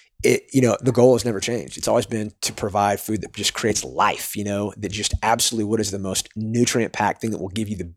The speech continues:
biggest blessing possible. Because I feel like so many people are walking around, like, malnourished and just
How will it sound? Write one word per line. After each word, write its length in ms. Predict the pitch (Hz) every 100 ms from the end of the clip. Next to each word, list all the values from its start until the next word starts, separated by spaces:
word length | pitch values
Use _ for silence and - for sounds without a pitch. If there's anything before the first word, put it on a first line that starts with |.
| -
biggest 380 | 120 120 -
blessing 420 | 92 101 101 104 95
possible. 480 | 95 85 - - -
Because 260 | 110 120
I 140 | - 110
feel 240 | - 120
like 200 | 101 87
so 260 | - - 123
many 180 | 127
people 480 | 110 107 92 85 80 - - - -
are 80 | 113
walking 380 | 107 110 - 107
around, 540 | 95 98 98 92 87
like, 180 | 92 87
malnourished 960 | 98 113 117 113 110 110 110 107 - 95
and 180 | 95 95
just 200 | 107